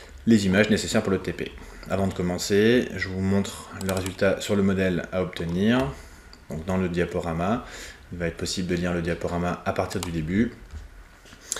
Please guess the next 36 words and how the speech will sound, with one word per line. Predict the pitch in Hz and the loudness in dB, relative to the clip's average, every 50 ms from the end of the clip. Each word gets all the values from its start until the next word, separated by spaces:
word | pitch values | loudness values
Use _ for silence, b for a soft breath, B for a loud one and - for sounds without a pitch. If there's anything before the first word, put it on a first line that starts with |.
| B B B B B B B 123 | B B B B B B B -8
Euh, | 101 90 87 | -4 -2 -2
nous | 90 92 90 | -2 -2 -2
pouvons | 82 - 98 87 | -4 -2 -2 -2
constater | - 87 82 - 92 - 104 101 101 98 - - - - | -2 0 2 2 2 4 6 6 6 6 4 2 -4 -2
la | 95 92 | -2 -2
première | - - 95 92 90 87 | 0 2 2 2 2 2
diapositive | 90 87 - 95 87 90 82 - - 90 | 0 0 0 0 -2 -2 -4 -4 -4 -2
de | 92 92 | -2 -2
titre | 82 - - 98 - - 95 | 0 0 -2 -4 -4 -4 -6
qui | 87 - 98 | -2 -2 -2
est | |
présentée | - - 90 92 87 82 - 92 | -2 -2 -2 -4 -2 -2 -2 -2
ici, | 92 87 - - - 107 107 113 117 123 117 - - - - - - | -2 0 -2 -2 0 2 2 4 4 2 2 0 -2 -8 -12 -10 -8
euh, | 95 98 95 92 87 85 82 82 82 80 82 78 - - | -6 -6 -4 -4 -4 -4 -4 -4 -4 -6 -6 -8 -8 -6
une | 87 92 90 | -4 -4 -4
petite | 82 - 90 - 95 - | -4 -6 -6 -8 -8 -10
transition, | - - - 95 87 92 92 87 - - 104 98 98 B B B B B B B B B B B B - - | -8 -6 -4 -4 -4 -2 -2 0 2 2 2 2 0 B B B B B B B B B B B B -12 -8
euh, | 85 90 85 73 | -6 -4 -2 0
animation | 82 92 92 92 92 92 92 - - - 104 95 95 95 92 | 0 2 4 4 4 4 4 2 2 0 0 0 2 2 0
de | 90 87 98 90 | 2 2 0 0
forme | - - 107 98 98 95 92 | 2 6 6 6 6 6 2
qui | - - - | -2 -2 0
va | 87 87 | 0 0
permettre | 87 95 92 95 95 87 | 2 2 2 2 2 2
d'apparaître | 82 90 85 92 92 90 - | 2 2 2 2 2 2 0
sur | - - 104 | 0 2 2
la | 95 | 2
deuxième, | 85 90 87 85 82 87 90 90 95 104 110 110 | 2 0 -4 -4 -2 0 0 2 2 4 2 2
des | 101 98 90 | 2 2 2
éléments | 92 92 92 95 104 | 2 2 2 2 2
qui | 104 - | 0 -2
vont | - 104 92 | -4 -2 -2
apparaître | 90 85 90 92 95 92 - - 92 | -2 -2 0 0 0 0 0 -2 -6
systématiquement | - - - - - 101 104 98 - - - 104 98 95 80 92 | -4 -4 -4 -2 0 2 2 2 0 0 0 0 0 0 0 0
les | 101 98 95 98 | 0 0 2 2
uns | 98 92 | 0 0